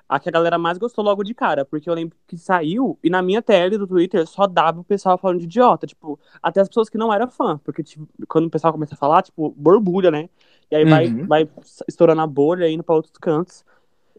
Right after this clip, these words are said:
Speaker 1: E todo mundo gostou muito de Idiota desde cara. Eu também gostei também bastante, né?
Speaker 2: Aham.
Speaker 1: Acho que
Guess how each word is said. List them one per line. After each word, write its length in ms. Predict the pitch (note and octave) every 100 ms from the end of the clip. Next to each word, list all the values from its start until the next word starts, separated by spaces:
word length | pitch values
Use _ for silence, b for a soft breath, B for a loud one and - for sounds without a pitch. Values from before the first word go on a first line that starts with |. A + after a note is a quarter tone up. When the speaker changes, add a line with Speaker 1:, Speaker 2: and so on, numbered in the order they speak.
| -
Speaker 1:
E 80 | F#3+
todo 240 | G#3+ F#3
mundo 180 | G#3 A3
gostou 300 | G#3 G#3+ A3+
muito 240 | A3 G#3 G3+
de 80 | G3+
Idiota 640 | A#3 A#3 G3 G3+ B3+ C4+
desde 340 | F3+ F#3 G3 G3+
cara. 400 | C4+ G3 C#3+ -
Eu 100 | -
também 200 | E3+ F#3+
gostei 240 | F#3+ - F#3
também 180 | F3 E3
bastante, 460 | D#3 - C#3+ -
né? 160 | C#3+ D3+ _ _ _
Speaker 2:
Aham. 200 | D3+ D3+ A#2
Speaker 1:
Acho 200 | A#2 -
que 500 | E3+ D#3 D3+ D3